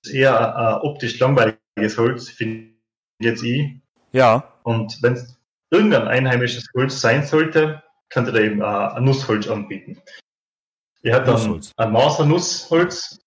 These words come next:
Speaker 1: das könnte da anbieten, dass man das einfach einbaut. Hat eine schöne Maserung, ein dunkelbraun,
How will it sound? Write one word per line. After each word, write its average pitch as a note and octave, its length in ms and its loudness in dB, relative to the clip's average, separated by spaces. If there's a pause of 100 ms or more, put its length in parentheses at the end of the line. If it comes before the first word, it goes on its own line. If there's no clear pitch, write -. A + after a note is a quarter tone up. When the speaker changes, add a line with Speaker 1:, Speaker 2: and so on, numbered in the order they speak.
(260)
Speaker 1:
das B2+ 160 -4
könnte C3 220 -2
da A2 100 2
anbieten, F3+ 380 -4
dass C#3+ 140 -4
man A#2+ 100 -2
das C3 120 0
einfach A#2+ 240 -2
einbaut. G2+ 580 -2
Hat - 60 0
eine A2 100 0
schöne A#2 200 2
Maserung, E3 520 4
ein A2 120 -2
dunkelbraun, C#3+ 640 0